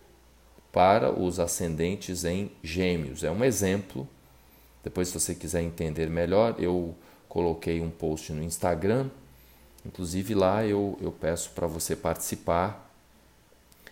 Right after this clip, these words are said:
E aí eu vou escolher algumas pessoas que eu vou mandar um, um direct personalizado conforme o ascendente. O, o zodíaco, a astrologia, o mapa astral, ele funciona,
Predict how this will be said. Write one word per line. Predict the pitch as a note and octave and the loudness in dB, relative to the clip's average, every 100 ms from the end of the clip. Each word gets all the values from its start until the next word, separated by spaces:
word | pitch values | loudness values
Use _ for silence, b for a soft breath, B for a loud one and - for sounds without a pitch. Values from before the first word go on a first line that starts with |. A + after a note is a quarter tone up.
| - | -4
E | D#2+ | 0
aí | |
eu | D#2+ | 2
vou | E2 | 2
escolher | F2 - G#2 E2+ | 0 2 2 4
algumas | E2 D#2+ D#2+ D#2+ | 2 0 -4 -6
pessoas | - F2+ - E2 | -8 -8 -6 -6
que | - | -6
eu | |
vou | F2 F2+ | -4 -2
mandar | F#2 D#2+ E2 D#2+ - | -2 -4 -4 -4 -6
um, | E2+ - - - - - - - E2+ | -10 -10 -14 -20 -20 -20 -20 -10 -6
um | |
direct | E2 G2+ E2+ F2+ - - | 0 4 6 4 2 -10
personalizado | - F#2 - F2+ D#2+ F2+ F#2 E2 E2+ D#2+ | -4 -4 -4 -4 -2 -2 0 0 0 -2
conforme | - E2+ - D#2+ F2+ F#2+ | -8 -10 -6 -6 -6 -6
o | E2+ | -4
ascendente. | D#2+ - F2+ D#2 D2+ - - - B B B B | -4 -6 -8 -8 -12 -14 -20 -20 B B B B
O, | - - A#2 | -4 0 0
o | |
zodíaco, | A#2 A2 F2+ G#2+ B2 D2 - - A#1+ - b b b - | 2 2 0 0 2 2 -2 -12 -14 -16 b b b -16
a | |
astrologia, | - - D#2 D2+ D2 D2+ F#2 D#2 | -12 -8 -6 -4 -6 -6 -4 -4
o | |
mapa | C#2+ - - | -4 -8 -8
astral, | - - D#2+ F2+ D#2+ - - B B B B B - | -6 -2 2 4 2 -2 -14 B B B B B -6
ele | F2+ G2+ G#2+ | -2 0 -2
funciona, | - G#2+ G2+ - D#2+ E2+ F#2+ G2+ | -2 -4 -2 -2 0 0 -2 -6